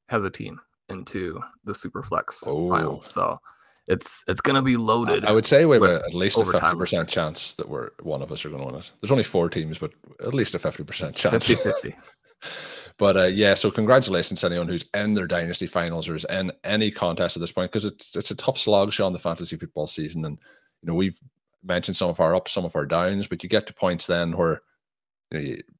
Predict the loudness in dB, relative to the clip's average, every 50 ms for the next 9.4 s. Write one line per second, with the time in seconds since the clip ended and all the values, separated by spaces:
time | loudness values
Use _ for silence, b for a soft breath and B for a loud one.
0 | _ -8 -6 0 4 4 4 4 4 0 -2 -2 0 0 2 2 2 0 0 -2
1 | -2 -4 _ _ _ _ -6 -6 -6 0 4 4 4 4 2 -2 -2 -2 0 2
2 | 2 2 2 0 -2 -2 -2 -2 -4 -6 -8 -6 -6 -4 -4 -6 -6 -8 -8 -8
3 | -6 -6 -8 -8 -10 -14 _ _ _ -8 -8 -6 -6 -6 -6 -6 -8 -8 -10 -12
4 | -12 -14 -14 -14 _ -8 -2 -2 -2 -2 -2 -6 -8 -6 -8 -8 -10 -10 -14 _
5 | _ _ _ _ _ _ _ -4 -2 -2 -2 -2 -4 -6 -8 -10 -14 -8 -6 -4
6 | -4 -4 -6 -8 -10 -12 -16 -20 -2 0 0 2 2 2 2 0 0 -4 B B
7 | B B B B B B 6 8 8 8 4 4 4 6 6 6 6 6 6 6
8 | 4 4 6 6 6 6 4 b b b b b b b b _ _ _ _ 2
9 | 2 2 4 2 2 2 2